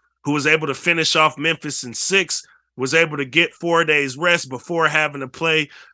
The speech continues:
against the Warriors, and just had a little bit more time to prepare for this particular series. And quite frankly, I think that it showed. Um, obviously, Anthony Davis, who's a generational talent,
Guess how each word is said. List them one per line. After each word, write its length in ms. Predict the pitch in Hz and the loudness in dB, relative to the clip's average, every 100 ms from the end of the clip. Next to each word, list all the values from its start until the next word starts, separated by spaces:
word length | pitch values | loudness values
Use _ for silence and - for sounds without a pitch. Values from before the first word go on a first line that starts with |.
| 120 | -6
against 420 | 135 196 185 - | -2 0 0 0
the 80 | 160 | -2
Warriors, 600 | 170 180 175 170 165 - _ _ - | 2 2 4 2 -2 -8 _ _ 0
and 520 | 156 165 165 156 135 _ 107 | 4 4 4 0 -8 _ -8
just 220 | 139 196 | -4 2
had 180 | 233 254 | 4 6
a 20 | |
little 160 | 240 233 | 4 2
bit 160 | 220 | 0
more 240 | 196 220 208 | 0 2 2
time 300 | 226 214 196 | 2 2 2
to 100 | 175 | -6
prepare 540 | 147 - 180 208 165 | -12 -4 0 2 0
for 160 | - 151 | -2 -6
this 180 | 175 | -6
particular 560 | - 143 - 190 151 143 | -6 -6 -2 -2 -2 -2
series. 480 | - 180 208 160 143 | 0 2 4 2 0
And 80 | 139 | 2
quite 220 | 214 196 | 4 4
frankly, 420 | - 214 233 180 | 4 0 2 0
I 60 | 180 | 0
think 280 | - 202 196 | 2 0 2
that 160 | 190 | 0
it 80 | 180 | 0
showed. 460 | - 220 233 139 - _ _ _ _ _ - | 0 2 2 0 -4 _ _ _ _ _ 0
Um, 400 | 165 160 143 131 | 2 2 0 0
obviously, 640 | 170 208 220 202 190 175 | 4 4 4 -2 -4 0
Anthony 360 | 190 196 175 170 | 0 0 -2 -6
Davis, 480 | 139 170 170 165 - | 0 0 2 -2 -4
who's 180 | 156 139 | -6 -6
a 60 | |
generational 680 | 120 180 175 160 160 151 147 | -2 0 2 2 2 -2 -6
talent, 460 | - 160 156 151 | 0 2 2 -2